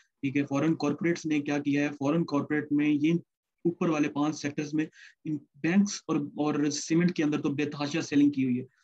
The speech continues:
ठीक है। और exploration तक उन्होंने selling ही selling की हुई है और बाकी नीचे वाले sectors में उन्होंने बाय किया हुआ है और सबसे ज्यादा बाय टेक्नोलॉजी के अंदर है। और टेक्नोलॉजी के अंदर उनकी अगर आप देख लें तो कोई selling नहीं, सिर्फ एक दिन उन्होंने selling की, उसके अलावा बाइंग ही बाइंग है।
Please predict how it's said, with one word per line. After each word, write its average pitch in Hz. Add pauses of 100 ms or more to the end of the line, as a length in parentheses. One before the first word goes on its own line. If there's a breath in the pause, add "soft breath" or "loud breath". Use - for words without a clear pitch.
(300 soft breath)
ठीक 139
है। 143
और 143 (680)
exploration 156
तक 147
उन्होंने 151 (340 soft breath)
selling 185
ही 180
selling 139
की 127
हुई 127
है 120
और 139
बाकी 147
नीचे 151
वाले 143
sectors 143
में 143
उन्होंने 143 (320 loud breath)
बाय 135
किया 151
हुआ 147
है 151
और 156
सबसे -
ज्यादा 147
बाय 139 (540)
टेक्नोलॉजी 156
के 143
अंदर 135
है। 131
और 151
टेक्नोलॉजी 156
के 165
अंदर 147
उनकी 147
अगर 143
आप 139
देख 135
लें 147
तो 147 (100)
कोई 180
selling 139
नहीं, 131 (300)
सिर्फ 180
एक 143
दिन 143
उन्होंने 143
selling 143
की, 143
उसके 147
अलावा 139
बाइंग 156
ही 151
बाइंग 127
है। -